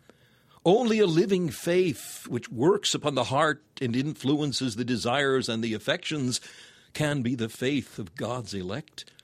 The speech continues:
A moonlight faith which has light but no warmth is a thing of the night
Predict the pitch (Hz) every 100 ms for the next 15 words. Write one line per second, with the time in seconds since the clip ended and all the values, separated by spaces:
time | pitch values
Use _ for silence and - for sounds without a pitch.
0 | _ _ _ _ _ _ _ - 101 117
1 | 160 127 98 92 - 117 92 85 - -
2 | 98 - 104 98 90 104 123 85 _ -
3 | 90 95 87 80 135 120 - - - _
4 | _ _ _ 120 117 139 175 165 143 143
5 | 135 139 104 - -